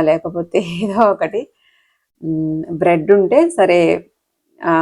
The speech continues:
శాండ్‌విచ్ చేసుకుంటానని చెప్పేసి స్టార్ట్ చేసింది. ఉమ్, ఇక్కడ ఏంటంటే కొంచెం బాండీలో కొంచెం ఆయిల్ వేసుకొని అందులో ఎగ్స్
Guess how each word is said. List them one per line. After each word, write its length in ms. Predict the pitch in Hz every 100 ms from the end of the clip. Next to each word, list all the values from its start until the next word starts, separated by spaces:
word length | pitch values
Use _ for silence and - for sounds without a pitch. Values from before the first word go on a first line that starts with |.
| 170
శాండ్‌విచ్ 500 | 302 180 180 190 -
చేసుకుంటానని 720 | 180 175 - 170 170 170 170
చెప్పేసి 420 | 165 165 160 240
స్టార్ట్ 360 | 233 - 175 175
చేసింది. 480 | 175 180 170 156 165 _ _ _ _ _ _ _ _
ఉమ్, 280 | 170 165 165 -
ఇక్కడ 200 | - 180
ఏంటంటే 400 | 180 185 190 269
కొంచెం 380 | 320 226 202 202 -
బాండీలో 380 | 180 175 175 190
కొంచెం 380 | 196 190 185 196 185
ఆయిల్ 300 | 175 185 196
వేసుకొని 580 | 185 175 170 - 170 302 - _ _ _ _ -
అందులో 400 | 180 180 175 180 180 - -
ఎగ్స్ 340 | - 180 -